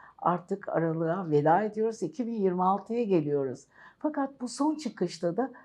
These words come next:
Aralık ayı size artılarla geliyor. Bir kere sevgili kovalar, Balık burcunda yani sizin finans evinizde Satürn kalkmış durumda. Muazzam bir şekilde eğlenceli olacaksınız ve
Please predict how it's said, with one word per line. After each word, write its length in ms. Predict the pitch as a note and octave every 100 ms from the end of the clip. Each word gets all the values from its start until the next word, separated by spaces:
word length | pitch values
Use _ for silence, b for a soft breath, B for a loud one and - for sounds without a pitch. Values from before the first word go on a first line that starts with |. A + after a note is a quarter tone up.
| B -
Aralık 320 | A3+ B3 -
ayı 120 | F#3
size 300 | F#3 F3+ A3+
artılarla 720 | - F3+ F#3 F#3 F3+ E3 D3
geliyor. 460 | C3+ C#3 C3 B2 C#3+ b b b
Bir 140 | - D4+
kere 320 | A3 F3+ B3
sevgili 500 | B3 A#3 F#3+ E3+ D#3
kovalar, 500 | - G#3+ D3+ D3+ A3 - b b b -
Balık 440 | F#3 A3 D4+ -
burcunda 480 | F3 D3+ D#3 C#3+ C#3+
yani 400 | D3+ F#3 F#3+ D#3
sizin 460 | D3+ - E3+ G3 G#3+
finans 560 | - F3 A3 C4 -
evinizde 640 | - D3+ D3 D3+ C#3 - A3+
Satürn 500 | - B3 A#3+ F3 G#3+
kalkmış 580 | F#3 E3 - E3 -
durumda. 380 | D#3 C#3 C3+ D3 b b b -
Muazzam 600 | F3 G3 A3 A3 C#4 C4
bir 80 | G3
şekilde 540 | E3 E3 - D3+ D3
eğlenceli 640 | C#3 D#3 D#3+ D#3 D3+ D#3 C#3+
olacaksınız 880 | C#3 C#3 C#3+ C3+ - - G3 C4+ F#3+
ve 140 | A3